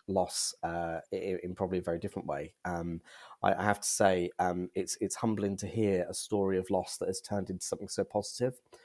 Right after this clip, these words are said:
um, because i-, it's not easy. So, um, I think you said it was Nikki, didn't you? Um, sorry, um,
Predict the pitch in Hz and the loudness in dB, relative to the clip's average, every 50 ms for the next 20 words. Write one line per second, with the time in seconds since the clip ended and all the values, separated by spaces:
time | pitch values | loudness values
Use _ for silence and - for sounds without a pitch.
0 | - - - - - _ - 95 95 95 92 95 95 92 92 - 101 - - - | -20 -20 -20 -20 -8 _ 4 4 6 6 4 4 0 0 -2 -2 -6 0 4 4
1 | 101 98 98 - - - _ _ _ _ _ - - - - 110 95 - - - | 4 4 4 0 -4 -6 _ _ _ _ _ -6 -6 -4 -4 -6 -6 -4 -2 4
2 | 139 131 117 110 107 101 92 - 92 82 87 - - _ - - - 95 92 92 | 6 8 8 8 8 6 4 2 0 -2 -2 -6 -12 _ 0 4 6 6 6 6
3 | 92 90 92 - 95 92 92 87 90 90 90 90 - - 101 - 123 104 104 101 | 6 4 4 4 2 2 2 2 0 -2 -2 -4 -6 -4 0 0 0 0 0 2
4 | - 110 98 98 98 - 110 101 92 - - 90 82 82 98 92 92 - 85 82 | 2 4 4 4 2 2 0 0 0 0 0 -2 0 0 0 -2 -2 -2 -2 -2
5 | 76 78 80 - _ - 95 90 87 92 90 90 90 - - - 113 92 90 85 | -2 -4 -6 -10 _ 2 4 4 4 4 0 0 0 4 8 8 8 8 8 6
6 | - 107 110 101 104 95 92 | 8 8 8 8 6 2 0